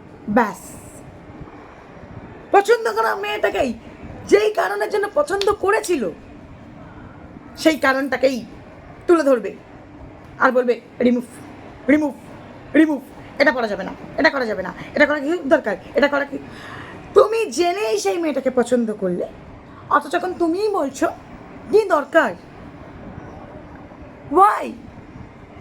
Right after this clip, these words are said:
অথচ শিক্ষিত, সুশীল মেয়ে তাদের পছন্দ নয়। আমি সুশীল, যে শর্ট ড্রেস পরে, তা, সে তার থেকে বেশি জঘন্য হয় যারা এই ঢেকে ঢুকে থাকে, আমি এটা মনে করি।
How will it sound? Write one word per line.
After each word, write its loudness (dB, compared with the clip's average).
অথচ 2
শিক্ষিত, 2
সুশীল 4
মেয়ে -2
তাদের 2
পছন্দ -2
নয়। -10
আমি 2
সুশীল, -2
যে 2
শর্ট 2
ড্রেস 2
পরে, 6
তা, 2
সে 0
তার 6
থেকে 2
বেশি 2
জঘন্য 0
হয় -2
যারা 0
এই -2
ঢেকে 2
ঢুকে -4
থাকে, -8
আমি 2
এটা 2
মনে 0
করি। -6